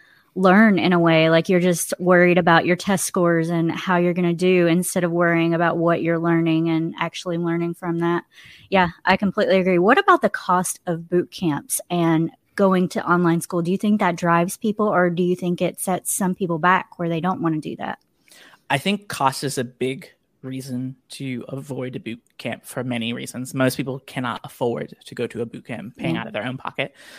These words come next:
Speaker 2: I think, uh, sim-, it's kinda, like, similar to, I hate using this as an analogy, but it's, uh, it's kinda true, is, like, unpaid internships. Like, there's opportunities where you don't get paid, uh, you still learn these things. Um, but, like,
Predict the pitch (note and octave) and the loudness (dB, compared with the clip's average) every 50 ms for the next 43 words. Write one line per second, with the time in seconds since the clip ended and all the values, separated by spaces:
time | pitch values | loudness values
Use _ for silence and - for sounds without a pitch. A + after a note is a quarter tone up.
0 | - - - C3 C3 C3+ B2+ A#2+ - _ - C#3 C#3+ C#3+ - - - - - D#3 | -12 -8 -6 -6 -4 -4 -6 -8 -8 _ -4 -2 -2 -2 -4 -6 -4 -4 -2 -2
1 | D3+ - - D#3+ - - - - - B3 A3+ A3 F#3 D#3+ C3+ - - - D#3 C#3 | -2 -4 -4 -4 -4 -4 -4 -2 0 2 2 4 2 2 0 -2 -4 -4 -4 -2
2 | C#3 C3+ C3+ C3 B2+ - - - _ _ _ _ _ _ _ _ _ _ - C3+ | -2 -2 -2 -2 -4 -8 -14 -16 _ _ _ _ _ _ _ _ _ _ -4 0
3 | D#3+ D#3+ D#3 D#3+ C3+ C3 B2 C3 B2 B2+ - - A#2 B2 A#2 C3 C3 C3 C3 C3 | 0 0 0 0 -2 -2 -2 -4 -6 -8 -8 -8 -10 -10 -10 -10 -10 -8 -4 -2
4 | C3 A#2 A#2+ C3 B2+ C3 A#2+ - - C3+ C3+ B2+ - - - C#3+ D3 C#3+ D3 C#3+ | -2 -2 -2 -2 -4 -6 -6 -4 -4 -4 -2 -4 -8 -6 -2 -2 0 0 0 -2
5 | - - F3+ E3+ C#3 B2+ - - D#3 C3+ C3 C3 - - - - - - _ - | -2 -2 -2 -2 -2 -2 -2 -2 -2 -2 -4 -6 -8 -14 -20 -20 -20 -20 _ -4
6 | D3 C#3 C3+ C3 B2+ - C3+ C#3+ - - _ _ _ _ - D3 C#3 C3+ - C#3+ | 0 2 4 4 2 2 -2 -2 -4 -6 _ _ _ _ 0 0 0 0 0 -2
7 | C3 B2+ C3 B2 - B2+ A#2 A#2 - G#2 E2 - - - B2 A#2+ _ - C#3+ C3+ | 0 0 -2 -4 -4 -6 -6 -6 -6 -6 -6 -6 -8 -8 -8 -6 _ -6 -4 -2
8 | C3 C3+ - C3 - D3+ D3 C#3+ C3 C3 C3 B2 C3+ B2+ B2 B2 B2 G#2+ B2+ B2+ | -2 -2 -2 -2 -2 -2 -2 -2 -2 -2 -2 -2 -2 -2 -2 -2 -4 -4 -4 -2
9 | B2+ B2+ B2+ B2+ B2+ - - A3 A3+ G#3+ F#3 D#3+ D3 - - _ _ _ _ - | -2 -2 -2 -4 -8 -6 0 2 4 6 4 4 2 -2 -8 _ _ _ _ -20
10 | - _ _ - B2 B2+ - C#3 C3+ - - C3+ B2 B2+ C3+ C#3+ C#3+ C3+ B2+ - | -20 _ _ -8 -8 -6 -6 -6 -4 -2 0 0 2 4 2 2 2 0 -4 -4
11 | B2 A#2+ A2 - - - - - A#2+ B2 A#2+ A#2 A#2 B2+ B2+ - _ _ _ - | -4 -6 -6 -6 -10 -14 -12 -10 -8 -6 -6 -6 -6 -8 -12 -14 _ _ _ 0
12 | D3 D3 C#3+ C3+ C3 C3 | 2 2 2 2 0 -6